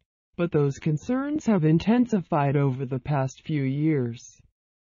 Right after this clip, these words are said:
with fears about an authoritarian alliance of sorts emerging between the ruling junta in Thailand led by Prayuth Chan-o-cha and the Cambodian People's Party, C P P, led by Hun Sen as they seek to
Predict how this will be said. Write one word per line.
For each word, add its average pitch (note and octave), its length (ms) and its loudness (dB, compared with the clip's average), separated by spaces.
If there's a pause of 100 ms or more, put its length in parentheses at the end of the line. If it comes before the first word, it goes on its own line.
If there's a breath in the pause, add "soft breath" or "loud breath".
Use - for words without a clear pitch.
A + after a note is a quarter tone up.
(140)
with E3 240 2
fears D3 600 2
about D3 340 0
an C#3+ 100 0
authoritarian E3+ 1080 2
alliance D#3 680 2
of D3 80 -10
sorts D3 440 -4
emerging D#3+ 720 2
between D3+ 500 2
the C#3+ 100 2
ruling D3 680 2
junta B3+ 520 0
in E3+ 200 4
Thailand D#3 720 0
led C#3 260 0
by C#3 220 0
Prayuth C#3 580 -2
Chan-o-cha F#3 1040 -2
and D#3 180 2
the C#3+ 120 0
Cambodian D#3 880 0
People's D3 580 -2
Party, B2+ 680 -6
C A#3+ 440 2
P A3 320 6
P, E3 600 -2
led E3 340 0
by D3 180 0
Hun C3+ 280 0
Sen F3+ 440 -2
as B2+ 220 -2
they C#3+ 180 -2
seek - 420 -2
to A#2+ 380 -4